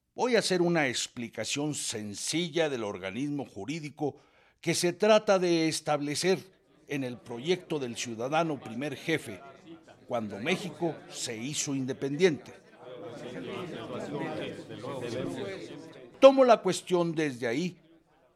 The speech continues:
para que esta respetable Cámara pueda darse cuenta exacta del asunto.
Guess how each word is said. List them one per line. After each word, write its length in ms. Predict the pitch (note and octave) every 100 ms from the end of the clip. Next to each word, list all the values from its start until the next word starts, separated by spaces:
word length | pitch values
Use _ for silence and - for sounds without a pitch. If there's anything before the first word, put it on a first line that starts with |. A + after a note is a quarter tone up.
| _ -
para 340 | A#2 A2+ G#2+
que 480 | - A2 G#2 G#2 D3+
esta 340 | E3 - D#3+
respetable 680 | D3 C#3 - B2 D#3+ D3+ C#3
Cámara 480 | D#3 D#3 C#3 A2 - _ _ _ _ _
pueda 300 | - A2+ C3
darse 380 | C#3 C3+ - C#3+
cuenta 480 | - C#3+ D#3+ D#3 C3
exacta 680 | G#2+ - - B2+ - - A2+
del 180 | G#2 G2
asunto. 520 | - F3 G3 -